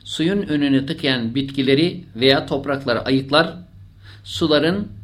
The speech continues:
bitkilerin dibine açılan küçük arklara ulaşmasına fayda sağlarsa, yardım ederse, yer yer kürekle suyu güçlendirirse, yönlendirirse, bu da bahçeye nasıl tesis ederse,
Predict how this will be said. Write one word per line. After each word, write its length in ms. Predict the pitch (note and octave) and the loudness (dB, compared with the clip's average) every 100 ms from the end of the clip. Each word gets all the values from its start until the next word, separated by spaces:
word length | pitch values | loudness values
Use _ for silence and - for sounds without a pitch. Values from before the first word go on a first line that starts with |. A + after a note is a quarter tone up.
| - | -14
bitkilerin 680 | B2 C#3 C#3 D3 D3+ E3+ E3 | -6 -4 -2 0 0 0 0
dibine 560 | C3+ C3+ D3 F3 - - - - - - - | 0 2 0 -2 -4 -14 -18 -18 -18 -6 -2
açılan 460 | D#3+ E3+ F3 D#3+ | -2 0 0 -2
küçük 360 | C3+ - - - | -4 -4 -2 0
arklara 500 | D3 C#3 C#3+ D3 C#3+ | -2 0 2 2 2
ulaşmasına 720 | C#3 C3+ C#3 C3+ C3+ C3+ B2+ | -2 -2 -2 -2 -2 -4 -2
fayda 520 | - B2+ C3+ C3+ C3+ C3+ C3+ | -2 0 2 0 0 -4 -6
sağlarsa, 760 | - B2+ C3+ E3+ - F#3 F#3 - - - - - - - | -2 0 2 0 0 -2 -4 -16 -20 -20 -20 -20 -20 0
yardım 400 | C3+ C3 D3 D3 | 2 2 2 0
ederse, 560 | C3+ D#3+ - F#3 F#3 - - - - - - - | 0 -2 0 -2 -4 -12 -20 -20 -20 -20 -20 -12
yer 240 | B2+ E3 G#3 | 0 2 4
yer 320 | F3+ E3+ - | 2 0 -2
kürekle 440 | D#3 D#3 C#3 C#3+ | 0 0 0 -4
suyu 380 | C#3 - C#3+ C#3 | -4 -2 -2 0
güçlendirirse, 1000 | C#3 C#3 C#3 B2+ B2+ D3 - F3 E3+ - - - - - - | -4 -2 0 0 0 -2 -2 -2 -4 -10 -18 -20 -20 -18 -10
yönlendirirse, 1000 | A#2+ D#3 D#3 C#3 B2 C3 C#3+ - F3 F3 - - - | -2 0 2 2 2 0 -2 -2 -2 -4 -12 -18 -14
bu 300 | A#2 D#3+ G3+ | -2 0 2
da 120 | D3 | 2
bahçeye 380 | C#3+ C#3 C#3 B2+ | 0 0 -2 -2
nasıl 280 | D3+ C#3+ | -2 -4
tesis 240 | C3 B2+ B2 | -2 -4 -2
ederse, 640 | A2+ B2 C3+ E3 E3 E3+ | -2 -2 -2 -2 -2 -4